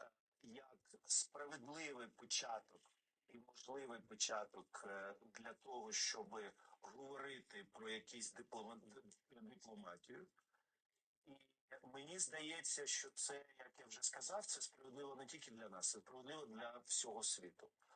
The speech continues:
Україна повинна повернути всі свої території, Україна пов-, повинна повернути всіх своїх людей. Шляхи цього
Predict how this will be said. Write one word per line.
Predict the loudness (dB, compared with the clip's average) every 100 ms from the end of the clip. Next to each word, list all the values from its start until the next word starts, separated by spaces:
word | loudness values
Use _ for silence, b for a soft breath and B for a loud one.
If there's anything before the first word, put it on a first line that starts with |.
| b b
Україна | -20 -8 -6 -4 -4 -4
повинна | -4 -2 0 0 -2 -4
повернути | -2 -2 -4 -6 0
всі | 6 6 6
свої | 4 4 0
території, | -6 -8 -6 -6 -6 -12 _ _ _ _
Україна | -14 -12 -8 -2
пов-, | -2 -2
повинна | -2 0 0 -2
повернути | -2 -4 -4 -10 0
всіх | 2 4
своїх | 4 4 0 -4
людей. | -10 -12 -16 _ _ _ _ _ _ _ _ _ _ 2
Шляхи | 4 6 4 2 0 0 2
цього | 2 2 -2 -4